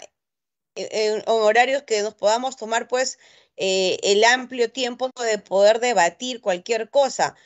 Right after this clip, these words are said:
Cinco de la tarde, yo no estoy de acuerdo personalmente y sugiero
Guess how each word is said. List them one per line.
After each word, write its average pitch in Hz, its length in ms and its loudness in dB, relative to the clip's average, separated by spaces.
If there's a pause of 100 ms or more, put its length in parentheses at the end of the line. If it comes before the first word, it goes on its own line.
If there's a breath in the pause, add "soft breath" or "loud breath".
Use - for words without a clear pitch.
(100)
Cinco 262 280 -2
de 254 60 4
la 214 280 4
tarde, 247 500 0 (180)
yo 247 680 0
no 220 260 -6
estoy 233 280 -4
de 202 60 2
acuerdo 214 520 2
personalmente 208 800 -4 (400 soft breath)
y 262 320 -2
sugiero 247 800 2